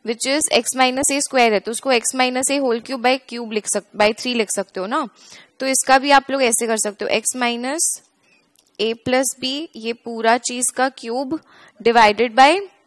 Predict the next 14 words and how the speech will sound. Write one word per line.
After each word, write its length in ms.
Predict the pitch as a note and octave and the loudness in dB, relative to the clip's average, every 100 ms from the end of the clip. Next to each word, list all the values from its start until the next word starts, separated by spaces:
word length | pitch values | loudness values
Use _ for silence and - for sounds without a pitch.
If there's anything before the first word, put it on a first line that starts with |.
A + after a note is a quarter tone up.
| _ _ - | _ _ -8
three। 260 | B3+ G3+ - _ _ _ _ _ _ - | -4 -4 -8 _ _ _ _ _ _ -14
थ्री, 380 | - C4 C4+ E4 F#4+ _ _ _ _ _ | -10 -4 -4 -4 -8 _ _ _ _ _
नहीं, 300 | A#3+ A#3+ F#3+ | -4 -4 -4
ये 120 | F#3 A3 | -6 -4
मैंने 260 | A3+ B3 | -4 -2
गलत 380 | A#3+ A3 A3+ A3+ | 4 4 4 0
लिख 180 | G3 E3 | -6 -4
दिया, 180 | F#3 F3 | -2 -2
ये 280 | F#3 G#3 | -4 -8
b 240 | F#3 F#3+ G#3 | -8 -8 -4
minus 460 | G#3+ F#3+ F#3 F#3+ G3 | -4 -4 -6 -6 -8
a 60 | |
होगा 240 | E3+ D#3+ F3+ | -8 -10 -10
ना, 180 | A#3 | -14